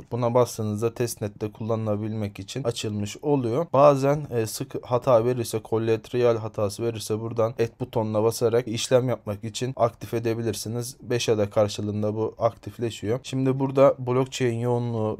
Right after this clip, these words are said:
gö-, görüyoruz. Yüzde bir nokta otuz bir şeklinde. Şimdi buraya mail adresimi girip sonrasında da mailime bir alma linki gelecek. Sonra devam ediyor olacağız. E, şimdi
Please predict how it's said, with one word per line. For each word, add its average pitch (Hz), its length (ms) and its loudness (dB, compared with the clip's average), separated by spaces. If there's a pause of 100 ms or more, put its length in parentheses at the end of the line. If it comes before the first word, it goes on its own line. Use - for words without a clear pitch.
gö-, 127 140 -2 (100)
görüyoruz. 120 540 0
Yüzde 120 340 -4
bir 120 200 -2
nokta 107 300 -4
otuz 107 280 -8
bir 113 60 -4
şeklinde. 98 640 -6
Şimdi 131 280 -4
buraya 131 200 6
mail 131 280 4
adresimi 110 460 0
girip 123 240 -2
sonrasında 123 680 -4
da 101 180 0
mailime 120 540 2
bir 123 320 0
alma 120 320 6
linki 107 340 -4
gelecek. 117 420 0
Sonra 113 320 -2
devam 104 320 6
ediyor 117 260 0
olacağız. 98 600 0
E, 107 160 -6
şimdi 135 520 0